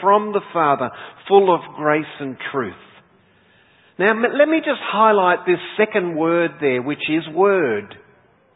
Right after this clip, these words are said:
Capital W. It refers to Jesus. Now, for John, knowing his Old Testament scriptures so intimately, the, the whole connotation, the understanding of word goes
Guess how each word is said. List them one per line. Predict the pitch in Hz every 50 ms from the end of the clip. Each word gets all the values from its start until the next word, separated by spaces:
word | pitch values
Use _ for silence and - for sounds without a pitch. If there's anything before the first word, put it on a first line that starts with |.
| _ _ -
Capital | 190 196 190 202 175 190 190 165
W. | 180 180 185 160 175 165 131 113 107 101 98 95 95 _ _ _ _ _ _ _ _ _ _ _ _ _ _ _ _ _ _ _ _ _ _ _ _ _ -
It | - -
refers | 202 214 214 - - - - 208 220 233 226 - - -
to | 185 165
Jesus. | 143 147 147 165 180 190 180 160 - 123 113 107 - - - - _ _ _ _ _ _ _ _ _ _ _ _ _ _ _ _ _ _ _ _ _ _ _ _ -
Now, | 196 196 - -
for | 208 170 139 - -
John, | 233 240 247 247 220 185 165
knowing | 175 208 226 240 233 220 214
his | 202 208 226
Old | 220 214 214 214
Testament | 208 208 190 - - 202 190 180 - -
scriptures | - - 214 214 - - 190 165 - - -
so | 226 202 196 208
intimately, | 220 233 214 - 196 190 170 165 - 175 160 156 139 - - - - - - - - - - - - - - - _ -
the, | - 220 208 - 175
the | 220 196 170 - -
whole | 214 240 240 247 247 - - - - - - - -
connotation, | - - 262 254 247 - - - - 247 254 - - - 208 190
the | 190 196 -
understanding | - 240 247 226 220 196 - - 240 233 233 233 220 202 190
of | 180 151 156 165
word | 208 233 240 240 247 240 240 220 190 147 -
goes | 196 190 185